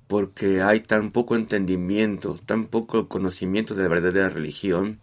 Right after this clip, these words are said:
y del verdadero cristianismo histórico en muchas partes, y dicen, "¿Qué es la fe? ¿Qué significa eso?". Eso es algo, una actitud extraña ante la vida, que no espera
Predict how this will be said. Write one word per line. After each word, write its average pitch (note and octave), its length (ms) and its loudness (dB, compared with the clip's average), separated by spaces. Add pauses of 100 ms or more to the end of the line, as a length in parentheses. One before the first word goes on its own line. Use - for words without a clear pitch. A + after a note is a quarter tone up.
y G2+ 120 0
del G2 180 2
verdadero G#2 640 2
cristianismo G#2 560 -4
histórico G2+ 720 0 (320)
en G2 220 0
muchas G#2 420 -4
partes, G2 420 -4
y F#2+ 40 -6
dicen, G2 260 -6
"¿Qué F#3+ 220 -2
es D#3 160 -4
la D3 80 -2
fe? F2 400 -2 (220)
¿Qué - 100 -8
significa G#2 540 -2
eso?". - 300 -2 (280)
Eso A2 240 -2
es - 180 -4
algo, G#2 540 2 (320)
una A2 260 2
actitud G#2 460 -4
extraña F2 800 -4 (320)
ante F#2+ 260 -2
la F#2 140 2
vida, G2+ 420 -2 (100)
que G#2 120 0
no G#2+ 100 2
espera G2+ 640 2